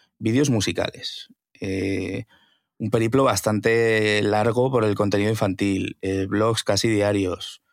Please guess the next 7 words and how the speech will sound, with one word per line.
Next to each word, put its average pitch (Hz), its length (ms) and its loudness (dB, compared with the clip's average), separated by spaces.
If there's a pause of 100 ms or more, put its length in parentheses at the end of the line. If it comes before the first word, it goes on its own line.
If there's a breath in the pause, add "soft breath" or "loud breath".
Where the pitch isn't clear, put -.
(560 soft breath)
especiales, 107 680 0
has, - 320 -2
has 101 160 -4
dirigido 117 400 0
cortometrajes, 107 800 0
o 104 60 -4
sea, 98 260 0